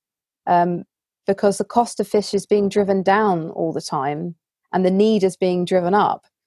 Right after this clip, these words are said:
So they're trying to ship fish as much as possible f-, and for as little cost as possible.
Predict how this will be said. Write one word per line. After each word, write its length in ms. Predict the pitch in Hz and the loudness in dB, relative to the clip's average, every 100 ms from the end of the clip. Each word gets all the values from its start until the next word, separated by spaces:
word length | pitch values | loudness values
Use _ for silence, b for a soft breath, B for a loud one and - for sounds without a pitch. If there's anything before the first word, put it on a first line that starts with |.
| - | -4
So 120 | 185 | 0
they're 80 | 190 | 2
trying 340 | - 226 233 | 4 2 2
to 120 | 214 | 0
ship 360 | 196 - 226 - | -2 0 0 0
fish 200 | 214 208 | 0 0
as 80 | 185 | -2
much 320 | 196 226 - | 0 0 -2
as 80 | 202 | -8
possible 720 | - 226 - 170 - - 185 _ _ _ | -2 -2 -2 -6 -4 -4 -4 _ _ _
f-, 80 | - - | -16 -4
and 280 | 185 185 - - _ | 0 0 -4 -12 _
for 320 | - 196 196 | -8 0 2
as 220 | 185 175 - - | 2 0 -12 -16
little 400 | - 196 220 214 | -6 0 0 0
cost 400 | 202 - 240 - | 0 0 0 0
as 140 | 190 - | -4 -4
possible. 600 | - - - 127 123 | -10 -12 -10 -10 -12